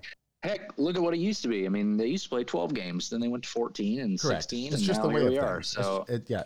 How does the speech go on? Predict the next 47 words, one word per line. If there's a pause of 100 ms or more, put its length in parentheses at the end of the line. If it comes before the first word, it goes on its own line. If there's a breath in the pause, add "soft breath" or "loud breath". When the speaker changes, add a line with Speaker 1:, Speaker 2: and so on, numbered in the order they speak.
Speaker 2:
and
we're
gonna
say
this
again. (300)
What
is
it?
Two
or
three
more
years
from
now, (280)
we're
getting
an
extra
game.
Speaker 1:
Yeah. (200)
Speaker 2:
Yeah. (140)
Speaker 1:
And
we'll
probably
have
twenty
here
in
about
a
decade.
So
Speaker 2:
I'll
love
it.
I'm
ready
for
it. (300)
We'll (120)
break
all
the
Speaker 1:
<laughs>
Speaker 2:
records.